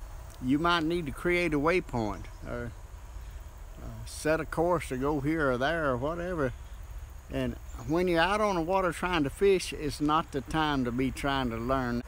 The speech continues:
Now, granted, you do need to spend a lot of time on the water playing with. I suggest leave the fishing poles at home and, and make several trips just looking at your fish finder and mashing buttons and adjusting things and see what's happening.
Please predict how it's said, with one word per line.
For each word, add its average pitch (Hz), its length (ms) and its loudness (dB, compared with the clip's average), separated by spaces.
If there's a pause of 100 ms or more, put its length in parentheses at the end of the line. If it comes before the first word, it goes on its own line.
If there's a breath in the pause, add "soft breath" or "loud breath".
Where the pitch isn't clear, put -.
(400 loud breath)
Now, 131 200 2
granted, 143 520 2
you 135 140 2
do 143 220 4
need 156 240 4
to 123 80 2
spend 131 380 0
a 123 60 0
lot 127 220 4
of 113 80 -8
time 131 380 0
on 120 140 -2
the 113 60 -2
water 120 300 0
playing 127 380 -2
with. 107 160 -2
I 123 180 6
suggest 120 640 -2
leave 135 260 2
the 113 80 -6
fishing 135 380 -2
poles 123 320 0
at 104 120 -2
home 135 320 0
and, 110 320 0
and 117 160 -2
make 120 220 0
several 120 360 -2
trips - 420 -2 (500 loud breath)
just 113 240 0
looking 127 300 2
at 113 160 -6
your 110 100 -6
fish 139 260 0
finder 113 320 -2
and 107 140 -2
mashing 120 420 0
buttons 131 320 0
and 101 180 -2
adjusting 110 540 0
things 107 340 -2
and 95 120 -4
see 127 160 -4
what's 113 280 -4
happening. 117 340 -2